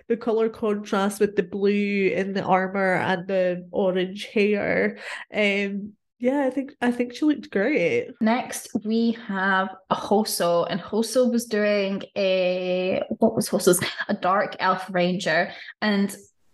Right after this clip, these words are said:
Speaker 2: I feel like I say the same thing about Hoso every week, but she fucking killed it.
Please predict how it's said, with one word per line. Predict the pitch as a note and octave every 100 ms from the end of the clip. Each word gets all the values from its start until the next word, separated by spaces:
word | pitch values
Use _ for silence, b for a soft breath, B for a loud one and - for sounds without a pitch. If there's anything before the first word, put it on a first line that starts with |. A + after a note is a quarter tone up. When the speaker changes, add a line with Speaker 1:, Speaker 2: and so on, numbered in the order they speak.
| _ _ _ -
Speaker 2:
I | A3+
feel | - B3+
like | B3+ B3+
I |
say | -
the | F#3+
same | F3+ F#3+ F3+
thing | F3+
about | F3+ E3+ -
Hoso | F3 E3+
every | D#3+ D#3+
week, | E3 D3+
but | G3+
she | -
fucking | A3+ G3+ - F3+
killed | - F3+ -
it. | - F3+